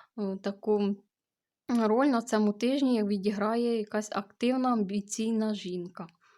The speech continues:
Так, для тих, хто шукає роботу, звичайно, знайдете, але потрібно, да, якби показати, на що ви здатні, всі свої, якби, сили, амбіції, енергії, тому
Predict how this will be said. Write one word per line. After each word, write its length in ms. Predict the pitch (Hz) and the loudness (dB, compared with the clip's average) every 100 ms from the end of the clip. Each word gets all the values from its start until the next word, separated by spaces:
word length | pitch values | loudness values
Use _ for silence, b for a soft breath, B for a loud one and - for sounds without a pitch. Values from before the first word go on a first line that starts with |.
| b b b b b b b b b b - | b b b b b b b b b b -12
Так, 260 | 196 190 - | -10 -10 -8
для 280 | 202 233 285 | -4 2 2
тих, 300 | 285 320 311 | 2 0 0
хто 300 | - - 247 | -2 -2 -2
шукає 640 | - 214 - 220 214 254 | -2 -6 0 2 4 2
роботу, 720 | 311 277 311 339 339 330 330 311 269 B B _ - - _ _ - 208 | 2 0 0 -2 0 2 2 0 -8 B B _ -20 -20 _ _ -14 -8
звичайно, 640 | 202 233 233 262 233 208 | -2 -2 0 -2 0 0
знайдете, 760 | 208 240 220 190 240 294 320 294 | 0 0 0 0 0 0 -2 0
але 260 | 214 214 262 | 2 0 0
потрібно, 600 | 214 208 208 254 277 226 | -4 -6 -6 -4 -2 -2
да, 200 | 208 233 | -2 -2
якби 300 | 247 214 226 | -2 -2 0
показати, 680 | 247 254 226 214 202 202 | -2 -2 -2 0 -2 -2
на 140 | 202 240 | -2 -2
що 260 | - 226 | 0 0
ви 160 | 196 214 | 2 0
здатні, 560 | 202 202 214 214 254 254 | -2 0 0 -2 -4 -6
всі 300 | - 247 233 | -6 -6 -6
свої, 460 | - 214 208 208 B B B B | -4 -2 -2 -4 B B B B
якби, 320 | 220 190 220 | -8 -4 -2
сили, 520 | 254 - 247 240 262 277 | -2 -2 0 2 0 0
амбіції, 880 | 220 202 196 247 254 - 262 262 254 | 0 -2 -2 -4 -6 -6 -4 -4 -4
енергії, 580 | 202 208 220 254 269 262 | -2 0 -2 -2 -4 -4
тому 400 | 214 208 226 | -2 -2 -2